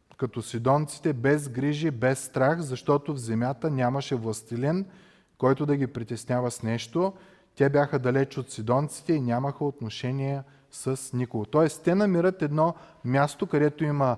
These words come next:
мир, където има разбирателство, където няма някой, който да ги опресира хората. И така мъжете се върнаха при братята си в Сарая и Естаол. Братята им ги попитаха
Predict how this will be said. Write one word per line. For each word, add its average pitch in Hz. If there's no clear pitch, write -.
мир, 139
където 139
има 139
разбирателство, 113
където 165
няма 175
някой, 170
който 160
да 151
ги 170
опресира 131
хората. 120
И 151
така 220
мъжете 214
се -
върнаха 202
при 151
братята 175
си 180
в -
Сарая 160
и 147
Естаол. 151
Братята 175
им 165
ги 143
попитаха 196